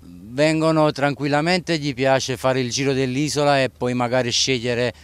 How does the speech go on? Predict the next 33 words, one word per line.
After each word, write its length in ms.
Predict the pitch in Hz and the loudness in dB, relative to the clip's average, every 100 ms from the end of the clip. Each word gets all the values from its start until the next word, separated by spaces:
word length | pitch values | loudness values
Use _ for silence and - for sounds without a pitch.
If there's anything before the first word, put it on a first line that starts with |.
| - | -14
l'opzione 600 | 113 - 117 - 139 131 | -10 -8 -8 -4 -2 -2
di 140 | 120 117 | -4 -2
farlo 360 | 139 143 131 | 2 2 2
o 20 | |
non 160 | 123 120 | -2 -2
fare 200 | 127 123 | -2 -2
la 120 | 113 | -2
Grotta 280 | 113 123 120 | -4 -4 -6
Azzurra. 440 | 104 113 107 98 - - - - - - | -6 -6 -6 -8 -12 -20 -20 -20 -20 -12
Talvolta 540 | - 113 117 127 - 120 | -4 -4 0 -2 -2 -2
la 120 | 117 | -2
grotta, 420 | 113 127 - 120 | -2 -6 -4 -2
eh, 320 | 120 117 113 110 | -2 -2 -4 -6
si 200 | - 117 | -8 -8
impiega 600 | 107 117 110 113 113 110 | -6 -6 -2 0 2 0
del 240 | 113 107 | -4 -6
tempo, 300 | - 143 117 | -2 -2 -2
c'è 160 | 110 107 | -4 -4
un'attesa 720 | 104 110 - 151 139 117 113 | -4 -6 -2 0 0 -2 -6
e 80 | 113 | -6
quindi 300 | - 113 107 | -8 -10 -6
magari 420 | 107 113 123 117 | -4 0 0 0
i 60 | 113 | -6
turisti 360 | 110 110 - 113 113 113 | -8 -10 -10 -8 -6 -6
italiani 540 | 110 110 110 127 123 110 - - _ - | -4 -4 0 0 0 -4 -12 -20 _ -10
preferiscono, 840 | 110 110 120 127 - 127 120 120 101 - - | -8 -6 -6 -6 -8 -8 -6 -6 -6 -14 -14
dato 240 | 107 120 123 | -6 -4 -2
che 100 | 117 | -2
riescono 400 | 123 117 123 120 | -2 -4 -4 -4
a 60 | |
muoversi 480 | 120 123 120 - 120 | -2 -2 -2 -6 -8
meglio 260 | 117 117 113 | -6 -6 -6
sull'isola, 600 | 131 131 117 110 117 | -6 -4 -4 -4 -4